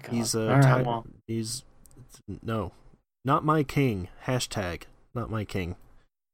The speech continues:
Speaker 2: I didn't
Speaker 1: <laughs>
Speaker 2: vote for him. Um,
Speaker 1: I did.
Speaker 2: <laughs> Why?
Speaker 1: He said he'd lower taxes. He said he'd lower taxes.
Speaker 2: And you fell for it?
Speaker 1: Yeah, well.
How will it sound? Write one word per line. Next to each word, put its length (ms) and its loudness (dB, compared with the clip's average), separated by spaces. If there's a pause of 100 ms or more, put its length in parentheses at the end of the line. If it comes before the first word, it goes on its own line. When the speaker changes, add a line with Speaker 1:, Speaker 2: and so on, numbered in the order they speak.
(520)
Speaker 2:
I 80 0
didn't 200 2
Speaker 1:
<laughs> 20 0
Speaker 2:
vote 160 0
for 220 -2
him. 160 -2 (1700)
Um, 300 -4
Speaker 1:
I 140 12
did. 240 4 (760)
Speaker 2:
<laughs> 480 -8
Why? 160 2
Speaker 1:
He 60 6
said 220 10
he'd 140 10
lower 280 8
taxes. 720 6
He 160 10
said 200 10
he'd 100 8
lower 300 12
taxes. 640 6
Speaker 2:
And 40 4
you 120 6
fell 300 2
for 280 2
it? 140 0 (1300)
Speaker 1:
Yeah, 280 12
well. 520 10